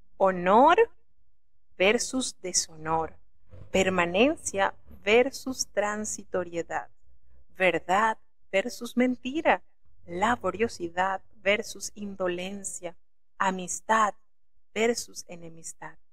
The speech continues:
Prudencia versus imprudencia. Fidelidad versus adulterio. Paz versus violencia. Buena voluntad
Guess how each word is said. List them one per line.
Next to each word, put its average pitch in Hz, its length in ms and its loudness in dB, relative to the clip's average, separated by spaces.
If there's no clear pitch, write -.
Prudencia 262 840 2
versus 180 600 2
imprudencia. 170 880 -6
Fidelidad 285 800 6
versus 247 640 4
adulterio. 233 1000 0
Paz - 640 2
versus - 440 -2
violencia. 175 720 -8
Buena 370 460 6
voluntad 247 800 6